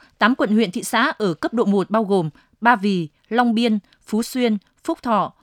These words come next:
Sóc Sơn, Sơn Tây, Thạch Thất và Ứng Hòa. Hai mươi mốt quận, huyện, thị xã ở cấp độ hai bao gồm Ba Đình, Bắc Từ Liêm, Cầu Giấy, Chương Mỹ,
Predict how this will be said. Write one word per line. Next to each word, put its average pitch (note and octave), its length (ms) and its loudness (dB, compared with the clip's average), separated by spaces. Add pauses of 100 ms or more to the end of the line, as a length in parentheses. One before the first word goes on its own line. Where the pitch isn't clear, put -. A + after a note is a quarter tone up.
Sóc - 260 -6
Sơn, A3+ 320 0 (340)
Sơn B3+ 240 0
Tây, A#3+ 300 0 (280)
Thạch G3+ 200 -6
Thất - 360 -8
và F3 260 -2
Ứng F#3+ 140 0
Hòa. F#3 320 0 (360)
Hai C#4+ 180 -2
mươi C4+ 120 2
mốt F4 220 0
quận, G#3 160 0
huyện, G#3 200 0
thị G3 120 -6
xã A#3+ 380 -2
ở F3+ 160 -2
cấp - 220 -6
độ G#3 160 -2
hai G#3+ 240 -2
bao G3+ 160 -2
gồm F3 240 -2 (320)
Ba B3+ 160 4
Đình, F#3+ 240 2 (220)
Bắc C#4+ 180 -4
Từ G3+ 120 2
Liêm, G#3+ 280 2 (260)
Cầu G3 160 2
Giấy, G3 380 -2 (160)
Chương A3+ 300 2
Mỹ, A#3+ 260 -2